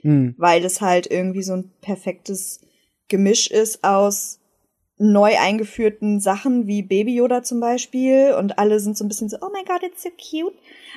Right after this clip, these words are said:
Speaker 2: Aber es hat halt trotzdem irgendwie diesen alten Charme.
Speaker 1: Ja.
Speaker 2: Und dadurch kriegt's halt so Urfans wahrscheinlich auch noch.
Speaker 1: Ja, aber das, das, das führt mich auch zu, zu einer guten Frage, die mich s-, sehr interessiert. Wie war denn euer Gefühl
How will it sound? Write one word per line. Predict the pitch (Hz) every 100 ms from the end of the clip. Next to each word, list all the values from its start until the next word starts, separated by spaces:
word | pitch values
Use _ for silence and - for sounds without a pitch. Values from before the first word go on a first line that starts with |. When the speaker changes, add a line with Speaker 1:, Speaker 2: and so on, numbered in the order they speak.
| -
Speaker 2:
Aber | 214
es | 233
hat | 247
halt | 220 220
trotzdem | 247 - 233
irgendwie | - 214
diesen | 202 202
alten | - 202 202
Charme. | - 214 180 143 - - _ _ _
Speaker 1:
Ja. | 156 143
Speaker 2:
Und | 202
dadurch | 190 190 190
kriegt's | 220 208 214
halt | 185 185
so | 180 175 -
Urfans | 202 208 196 - 175 175 180
wahrscheinlich | 175 - 185 180 -
auch | 190
noch. | - - _ _ _ _ _ _ - - -
Speaker 1:
Ja, | 170
aber | 208
das, | 226 - 226
das, | 202
das | 202 196 -
führt | 220 220
mich | -
auch | 185 -
zu, | 160 - 156
zu | -
einer | 165 156
guten | 170 -
Frage, | 160 - 127 147 185 131 123
die | 135
mich | 143 131
s-, | - -
sehr | 131 135 127
interessiert. | 131 - - 127 - - -
Wie | 151 151
war | 160 202
denn | 226 196
euer | 160 170 180
Gefühl | 151 147 - - 175 190 233 240 262 285